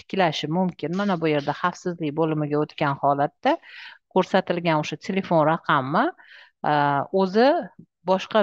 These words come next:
nomerga o'zgartirishi yoki tasdiqlashi mumkin bo'ladi. Endi men hozir bu yerdan qaytib o'tib ketdim, chunki u yerda telefon raqami ko'rsatilganda. Mana shunday ko'rinishda o'sha xavfsizlik bo'limiga kirgan holatda xohlasa profil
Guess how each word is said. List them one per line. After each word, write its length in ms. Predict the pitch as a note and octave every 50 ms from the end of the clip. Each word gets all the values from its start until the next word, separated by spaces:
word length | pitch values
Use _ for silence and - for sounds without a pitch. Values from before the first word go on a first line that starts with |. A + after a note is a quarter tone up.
| F#3
nomerga 380 | F3+ F3 E3+ E3+ D#3+ D#3 D3+ D3+ C3+ D3+
o'zgartirishi 760 | F3+ F3 E3 E3+ E3 D#3 D3 - - C#3 C#3+ - - - A#3+ B3+ C#4+ C#4 B3 G#3
yoki 220 | D3+ C3+ - - - _ F#3
tasdiqlashi 760 | F3 F3 - - - - - D#3+ C#3+ C#3+ D3 - - A3 B3 C4 C4+ B3+ G#3
mumkin 360 | F3+ E3 D#3 - - F3+ F3+ F3 D#3+
bo'ladi. 340 | D3+ C#3+ B2+ B2+ - D3+ D3
Endi 80 | D#3 D#3
men 60 | D3+ D3+
hozir 240 | - D#3+ D#3 D#3+ D#3 D#3+
bu 100 | E3 E3 D#3
yerdan 300 | D#3 D3+ D#3 D3+ D3+ - -
qaytib 260 | D#3 D#3 - - D3 D#3
o'tib 160 | D#3+ - - - -
ketdim, 220 | F3+ - - D#4+ F#4 -
chunki 240 | G#3 F3+ - D#3 D#3+
u 60 | E3
yerda 240 | D#3+ E3 D#3 D#3+ D#3 D3+ -
telefon 280 | - D#3 D#3 - D3+ D#3
raqami 320 | D#3 D3+ - D#3 D3+ D#3 - -
ko'rsatilganda. 800 | D#3 - - D3 D3 - D3 D3 D3+ D3 D3 D3 D#3+ F#3 B3+ E4 - - - - - - - - - - - - - - - F3+
Mana 160 | G3 G3+ G3+ G#3 -
shunday 320 | B3+ A#3+ A#3 G#3+ G3 F#3 - - F#3+
ko'rinishda 520 | F#3 F3+ F3 F3+ F3 - - - - D4 F4
o'sha 160 | - - F#3 - -
xavfsizlik 520 | F3+ F#3 - - G3+ F#3+ G3 G#3+ G#3 F3+ F3
bo'limiga 400 | F3+ F3 E3+ D#3+ D#3+ D3+ D3 D3 - -
kirgan 340 | - E3+ E3+ F#3 F3 D#3 C3+ -
holatda 600 | - D3 C#3+ C#3 C#3 C3+ - _ _ - F#3+ B3 D#4+ F#4 - _ - - - _ _ _ -
xohlasa 540 | A3 A3+ - A3 G3+ - - - D#3 C#3 C3 B2 _ -
profil 480 | - - A#3+ B3+ A#3+ - - G#3 F3